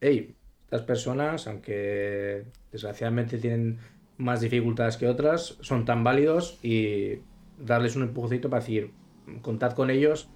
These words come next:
no solo para hacer estos papeles en concreto, sino también de cualquier, cualquier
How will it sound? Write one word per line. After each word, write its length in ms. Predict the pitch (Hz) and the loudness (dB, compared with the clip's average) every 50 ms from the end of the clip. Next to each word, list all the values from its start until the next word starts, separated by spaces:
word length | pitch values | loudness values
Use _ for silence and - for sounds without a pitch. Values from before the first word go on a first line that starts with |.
| - - - | -20 -12 -2
no 140 | - 165 170 | 0 2 2
solo 180 | - 160 156 135 | 4 2 4 4
para 140 | 156 147 | 4 4
hacer 120 | 143 151 139 | 6 4 2
estos 220 | 131 - 139 127 | 2 0 0 0
papeles 260 | - 131 123 131 123 127 | 2 2 2 4 2 2
en 100 | 123 123 | 2 0
concreto, 280 | 117 123 151 139 - | 2 2 2 2 2
sino 140 | 110 104 101 | -2 -6 -4
también 240 | 95 104 101 104 113 | -6 -6 -4 -2 -2
de 140 | 123 120 - | -2 -2 -4
cualquier, 520 | - - 117 117 113 113 - 123 - - - | -6 -6 -2 -2 0 0 0 -4 -6 -6 -8
cualquier 360 | - 120 113 113 120 113 | -8 -6 -4 -2 -4 -4